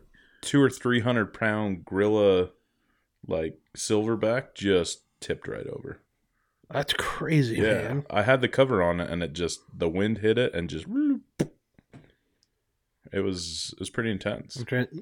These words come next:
Speaker 1: I think
Speaker 2: and
Speaker 1: everything's fine, but
Speaker 2: <clears throat> What side of the house is that on?
Speaker 1: So it sits on,
Speaker 2: Sits
Speaker 1: uh,
Speaker 2: on the
Speaker 1: the
Speaker 2: west
Speaker 1: back of my
Speaker 2: side?
Speaker 1: deck. Yeah, it sits on the west side. The wind was
Speaker 2: Okay.
Speaker 1: coming from the south, and it just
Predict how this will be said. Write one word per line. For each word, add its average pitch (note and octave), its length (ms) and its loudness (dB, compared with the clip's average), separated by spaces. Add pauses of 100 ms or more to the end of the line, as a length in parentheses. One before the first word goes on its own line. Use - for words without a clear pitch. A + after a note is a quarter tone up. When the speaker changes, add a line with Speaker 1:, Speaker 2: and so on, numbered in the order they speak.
(120)
Speaker 1:
I - 60 -2
think C#3 60 2
Speaker 2:
and C3 100 2
Speaker 1:
everything's A#2 360 -4
fine, D#2 400 -6
but A#1 220 -8 (1120)
Speaker 2:
<clears throat> - 60 10 (360)
What C3 200 4
side C3+ 180 6
of A2+ 60 6
the G#2+ 80 2
house A#2 260 0
is G2 400 -8 (160)
that F#2+ 160 -4
on? C#2+ 160 -8 (160)
Speaker 1:
So G2 240 4
it A2 220 4
sits - 840 4
on, G2+ 800 2 (160)
Speaker 2:
Sits - 320 -2
Speaker 1:
uh, - 40 4
Speaker 2:
on G2+ 140 2
the G2+ 100 -2
Speaker 1:
the F#2+ 60 2
Speaker 2:
west G2 300 6
Speaker 1:
back A2 80 0
of A2 60 2
my G#2+ 80 4
Speaker 2:
side? G2+ 140 0
Speaker 1:
deck. F#2+ 340 4
Yeah, F#2 120 0
it E2 100 -2
sits - 200 -8
on G#2 100 -2
the G2 60 -2
west F#2 280 0
side. F2 360 2
The D#2+ 80 -4
wind F2 220 -2
was F2 100 -2
Speaker 2:
Okay. F#2 80 -2
Speaker 1:
coming F2+ 200 0
from F2 180 -10
the D#2+ 60 -10
south, - 520 -8
and C2+ 100 -10
it C2 100 -20
just - 260 -14